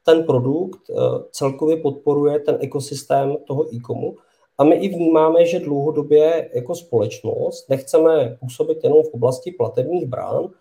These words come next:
ale máme samozřejmě ambice i v jiných, eh, směrech. A ten směr toho financování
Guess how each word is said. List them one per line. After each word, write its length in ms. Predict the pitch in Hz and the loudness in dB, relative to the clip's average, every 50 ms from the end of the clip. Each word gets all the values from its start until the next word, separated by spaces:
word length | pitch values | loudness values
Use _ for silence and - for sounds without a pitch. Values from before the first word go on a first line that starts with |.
| _ _ _ _ _ _ _ | _ _ _ _ _ _ _
ale 140 | - 135 139 | 0 2 4
máme 300 | 139 139 139 147 156 151 | 4 4 4 4 2 0
samozřejmě 440 | - - 143 147 151 151 160 160 | 0 -4 -4 -2 -2 0 0 0
ambice 580 | - 127 123 123 135 135 135 - - 160 156 156 | 0 0 0 0 0 -2 -4 -2 -2 -2 -2 -2
i 260 | - 143 147 147 127 113 | -2 -4 -4 -4 -4 -4
v 120 | 113 110 | -6 -10
jiných, 560 | 95 - 92 87 92 - 143 185 196 185 - _ _ _ | -12 -12 -10 -8 -8 -6 -6 -8 -10 -12 -18 _ _ _
eh, 160 | - - - | -14 -12 -12
směrech. 680 | 120 - - 107 101 101 101 98 104 127 165 170 - - _ _ _ _ _ _ - | -12 -14 -10 -8 -6 -6 -4 -4 -4 -4 -4 -4 -6 -12 _ _ _ _ _ _ -2
A 120 | 113 110 | -2 -2
ten 240 | - - 170 175 170 | 4 6 4 4 4
směr 380 | 170 - - 170 165 160 165 | 2 -4 4 4 4 4 4
toho 200 | - 160 156 185 | 0 -4 -4 -4
financování 880 | 180 - - 101 107 107 120 - - 131 135 131 131 135 139 139 139 139 | -6 -6 -4 -2 0 -2 -2 -2 -4 -4 -2 -2 0 0 0 0 -2 -4